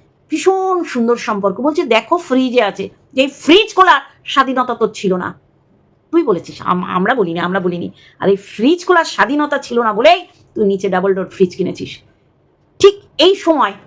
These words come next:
তোর বর এমন কি বলল যে, হ্যাঁ, তোর ঘর ছেড়ে যেতে হচ্ছে? শোন, শোন, ওই ন্যাকা মার্কা কথা, ওই, উম, মানে, নকশার উপর ডিজাইন মার্কা কথা এখানে কম বল, যে আমার বর আমাকে ছরেশ্বরী নয়কার বলেছে, কারণ, আহ, নয়কার ল বলেছে, কারণ আমি এই কাজ করেছি।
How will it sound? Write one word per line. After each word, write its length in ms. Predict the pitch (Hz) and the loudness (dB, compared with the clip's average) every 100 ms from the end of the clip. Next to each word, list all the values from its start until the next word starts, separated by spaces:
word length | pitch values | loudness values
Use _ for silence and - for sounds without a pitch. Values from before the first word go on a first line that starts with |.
| - | -12
তোর 140 | - 302 | -4 0
বর 240 | 214 262 - | 0 0 -4
এমন 500 | - 202 240 359 453 | -4 -2 0 0 0
কি 120 | 427 | 0
বলল 340 | 453 440 359 214 - _ _ _ _ _ - | 4 4 2 -2 -6 _ _ _ _ _ -6
যে, 340 | 175 208 185 - _ _ | 2 2 2 -6 _ _
হ্যাঁ, 140 | 233 175 | -2 0
তোর 120 | 190 175 | 0 -2
ঘর 240 | - 196 208 | 2 0 0
ছেড়ে 200 | 254 247 | -2 0
যেতে 180 | 247 | 0
হচ্ছে? 340 | 262 262 - 311 - _ _ _ | 0 -2 -6 -10 -10 _ _ _
শোন, 220 | - 294 | -4 -2
শোন, 200 | 277 277 | 0 -2
ওই 120 | 247 | -2
ন্যাকা 460 | 240 226 214 262 262 | -4 -2 0 2 2
মার্কা 380 | 254 262 240 262 | 2 -2 0 0
কথা, 300 | - 175 269 - - _ _ | 0 2 2 2 -16 _ _
ওই, 320 | 202 196 185 | 2 2 2
উম, 180 | 180 180 | -4 -4
মানে, 200 | 202 180 180 _ - | -4 -4 -6 _ 0
নকশার 320 | 202 202 277 | 0 2 0
উপর 180 | 269 285 | 2 0
ডিজাইন 460 | 233 220 269 285 277 | 0 0 0 0 0
মার্কা 300 | 262 254 262 | 0 2 0
কথা 220 | 226 247 | 2 2
এখানে 240 | 254 240 240 | 0 0 4
কম 240 | 240 254 | 4 4
বল, 220 | 262 208 - _ _ | 2 2 -2 _ _
যে 120 | - | 0
আমার 300 | 208 190 233 | 2 4 2
বর 200 | 208 208 | 4 2
আমাকে 300 | 226 185 196 | 2 -2 -4
ছরেশ্বরী 460 | 233 196 196 196 233 | -2 0 0 -2 -2
নয়কার 300 | 196 190 226 | 0 0 0
বলেছে, 480 | 190 214 226 302 349 - _ | 0 -2 2 2 2 -6 _
কারণ, 280 | - 208 269 311 - - | 2 2 2 -6 -16 -6
আহ, 320 | - 185 190 | 0 2 0
নয়কার 380 | 190 190 196 240 | -2 -2 2 2
ল 140 | 202 214 | 4 2
বলেছে, 280 | 226 247 | 0 -2
কারণ 240 | 294 240 247 | 0 2 2
আমি 200 | 208 220 | 0 0
এই 120 | 185 | -4
কাজ 260 | 185 175 - | -2 -4 -2
করেছি। 280 | 175 214 | -6 -6